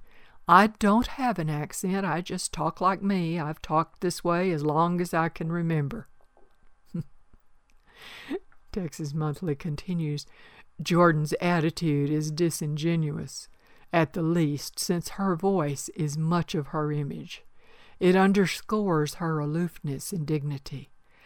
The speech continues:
It lifts her beyond region. It masks any fuzzy thinking or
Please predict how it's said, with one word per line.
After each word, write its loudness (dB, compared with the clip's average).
It 2
lifts 0
her 0
beyond -2
region. -4
It 0
masks 4
any 4
fuzzy 0
thinking -2
or -4